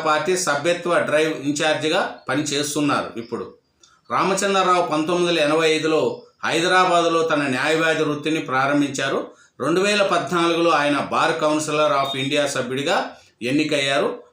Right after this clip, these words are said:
ఆయన బీజేపీ ముఖ్య ప్రతినిధిగా మరియు అవిభక్త ఆంధ్రప్రదేశ్ రాష్ట్ర ప్రధాన కార్యదర్శిగా కూడా పనిచేశారండి. ఇంకా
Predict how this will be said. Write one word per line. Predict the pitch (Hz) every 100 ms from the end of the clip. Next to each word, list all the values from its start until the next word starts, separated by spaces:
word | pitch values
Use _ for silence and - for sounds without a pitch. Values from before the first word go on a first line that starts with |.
| -
ఆయన | 123 175 190 170 131 120
బీజేపీ | 170 170 180 170 185 156
ముఖ్య | 151 208 202
ప్రతినిధిగా | 170 160 160 151 156 170 139 131 - _ 120
మరియు | 147 165 156 139
అవిభక్త | 165 165 185 185 170 143
ఆంధ్రప్రదేశ్ | 185 180 165 160 165 160 127
రాష్ట్ర | 139 - - 190
ప్రధాన | 147 147 160 156 143 -
కార్యదర్శిగా | 143 147 143 139 139 131
కూడా | 127 143 226 320 - - _ -
పనిచేశారండి. | 143 151 151 143 143 135 131 131 240 - - _ - 147
ఇంకా | 160